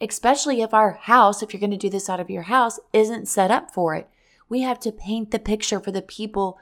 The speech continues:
who are interested in our services. So I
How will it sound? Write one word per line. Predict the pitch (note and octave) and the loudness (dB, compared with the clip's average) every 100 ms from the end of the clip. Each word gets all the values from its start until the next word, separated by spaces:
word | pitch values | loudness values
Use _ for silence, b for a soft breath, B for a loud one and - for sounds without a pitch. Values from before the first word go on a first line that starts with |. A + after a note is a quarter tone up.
| b b | b b
who | G#3+ | -2
are | G3 - | -2 -2
interested | G#3 G3 G#3 G3+ G3 F3+ - | -4 -2 -4 -6 -6 -8 -6
in | F#3 F3+ | -6 -4
our | F3 | -4
services. | E3+ F#3+ F3+ F3+ - D#3 D3+ - b b | -2 0 0 -2 -4 -4 -6 -10 b b
So | - A3 | -10 -4
I | A3+ A3 | -4 -4